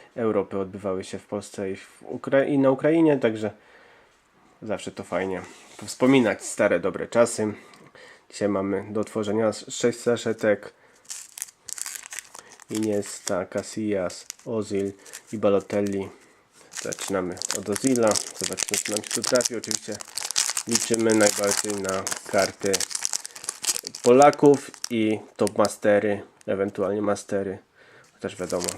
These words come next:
top master to jest to, co tygrysy lubią najbardziej.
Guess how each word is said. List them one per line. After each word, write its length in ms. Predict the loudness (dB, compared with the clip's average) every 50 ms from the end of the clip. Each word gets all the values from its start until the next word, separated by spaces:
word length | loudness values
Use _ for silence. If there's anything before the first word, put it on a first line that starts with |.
| -6 -4
top 180 | -4 -4 -2 -2
master 340 | -2 -2 -2 -2 -2 -2 -2 -2 -2 -2 -2 -2 -4 -6 -6 -6 -8 -10 -10 -10 -12 -16 -16 -10 -6
to 100 | -6 -4
jest 280 | -4 -4 -6 -8 2
to, 220 | 4 6 6 6 4 0 -4 -6 -8 -10 -10 -10 -10 -8 -4 -2 -2 -2 -2 -2
co 140 | -4 -4 -2
tygrysy 420 | -2 -2 -2 -2 -2 -2 0 -2
lubią 180 | 0 0 0 -2
najbardziej. 560 | 0 -2 -2 0 0 0 0 0 -2 -4